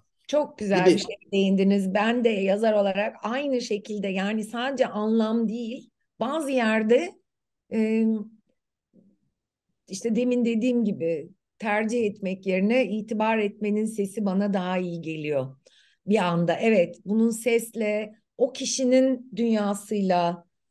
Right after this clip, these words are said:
Speaker 1: o kişide sentezini bulmuş çeşitli kültürel etkilerle çok alakası var ama hop diye yüz yirminci sayfaya atlayalım mı hazır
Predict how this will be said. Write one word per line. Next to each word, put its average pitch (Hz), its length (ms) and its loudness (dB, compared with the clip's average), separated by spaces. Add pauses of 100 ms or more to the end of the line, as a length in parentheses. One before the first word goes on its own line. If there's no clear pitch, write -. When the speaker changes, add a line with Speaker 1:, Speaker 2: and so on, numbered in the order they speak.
(160)
Speaker 1:
o 196 120 -4
kişide 247 680 4
sentezini 233 640 0
bulmuş 226 420 0
çeşitli 214 840 0 (400)
kültürel 208 500 -2
etkilerle 190 840 0 (380)
çok - 240 -2
alakası 190 560 2
var 247 120 0
ama 233 320 -2
hop - 260 0
diye 247 180 2
yüz 254 200 -4
yirminci 254 400 0
sayfaya 226 540 -2
atlayalım 240 520 -2
mı 254 100 -6
hazır 196 380 -4